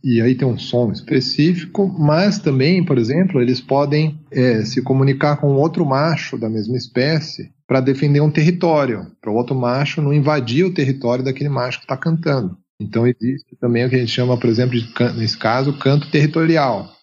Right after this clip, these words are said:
Aí depois tem um canto de corte. Depois que o macho conseguiu atrair uma fêmea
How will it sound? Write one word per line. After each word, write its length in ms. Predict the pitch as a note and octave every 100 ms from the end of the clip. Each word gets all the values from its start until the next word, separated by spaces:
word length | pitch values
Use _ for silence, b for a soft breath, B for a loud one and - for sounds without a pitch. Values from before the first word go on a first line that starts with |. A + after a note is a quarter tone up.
| -
Aí 420 | G#2+ A2 B2+ D3+
depois 480 | C#3+ C3+ C#3+ D#3+ D#3 -
tem 120 | C3+
um 100 | D3+ -
canto 260 | D3+ D#3
de 160 | D#3 F3
corte. 500 | - D3+ D3 - G#2
Depois 360 | G#2 G#2+ C#3 D3+
que 120 | -
o 40 |
macho 360 | C#3+ B2 A2 -
conseguiu 640 | A#2 A2 A2 G#2+ C3 C#3
atrair 280 | C3+ - B2
uma 160 | A#2+ A2+
fêmea 640 | - B2 D3 D3+ A2+ F#2+